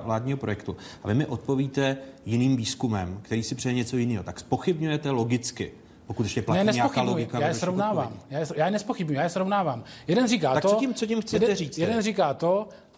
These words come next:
Speaker 2: a
Speaker 1: Takže myslíte si, že z pohledu vašich voličů předčasné volby nejsou
Speaker 2: Jo,
Speaker 1: preferované?
Speaker 2: tak samozřejmě může to být, může to být nějaká varianta našich voličů, ale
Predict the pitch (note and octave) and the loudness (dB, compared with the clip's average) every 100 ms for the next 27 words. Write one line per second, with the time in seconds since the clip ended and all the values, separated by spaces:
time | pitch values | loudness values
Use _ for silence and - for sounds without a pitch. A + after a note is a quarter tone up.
0 | - D3+ D3+ D3+ G#3 - C4 A#3+ A#3+ A3 | -4 -2 0 0 0 0 0 0 0 -4
1 | - F#3+ G3 G#3+ G3+ G3 F#3+ F3+ F3+ F3 | -2 0 0 0 0 -2 -2 -2 -2 -2
2 | F3 E3 E3 - - - - - C3+ C3+ | -4 -4 -8 -16 -20 -20 -20 -6 -4 -2
3 | D3 D3 C3 B2+ B2 A#2 G2+ G2 F#2 E2 | -2 0 0 0 0 0 -2 -6 -8 -10
4 | - - - - - C3+ D3+ G3 F#3+ D#3 | -12 -20 -20 -20 -2 2 4 2 0 -2
5 | - D3 C#3+ D#3 D3+ F3 B3+ F3 C3+ C#3 | 0 0 2 2 2 2 2 0 0 -2
6 | F#3+ F#3 E3+ D3 - C#3 C#3 C3 C3 C3 | -4 -2 0 0 0 -2 -2 -4 -6 -8
7 | C#3+ B2+ B2+ A#2+ C3 C3+ | -6 -6 -8 -6 -4 -4